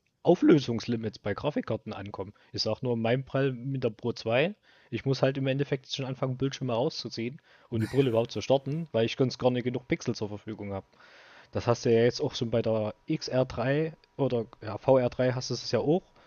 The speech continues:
Da kann, geht auch bloß noch ein Monitor dran und der Rest ist alles für die, geht alles in die Brille rein, ne?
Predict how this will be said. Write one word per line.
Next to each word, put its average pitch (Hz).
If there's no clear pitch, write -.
Da 120
kann, 135
geht 147
auch 180
bloß 143
noch 113
ein 113
Monitor 131
dran 139
und 127
der 117
Rest -
ist -
alles 143
für 151
die, 147
geht 139
alles 143
in 143
die 143
Brille 151
rein, 98
ne? 123